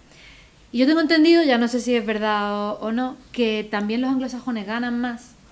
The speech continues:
por el cambio de divisa. Porque realmente por un anuncio que se ponga en Estados Unidos, el anunciante paga más que por un anuncio que se ponga en Bolivia, por decirte algo.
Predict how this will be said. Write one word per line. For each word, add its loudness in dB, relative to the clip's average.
por 2
el -4
cambio -4
de -4
divisa. -10
Porque -10
realmente -4
por -8
un -6
anuncio -2
que -10
se -10
ponga -6
en -8
Estados -10
Unidos, -4
el -6
anunciante -8
paga -4
más -6
que -2
por -4
un -2
anuncio -2
que -4
se -6
ponga -6
en -4
Bolivia, -2
por -10
decirte -14
algo. -10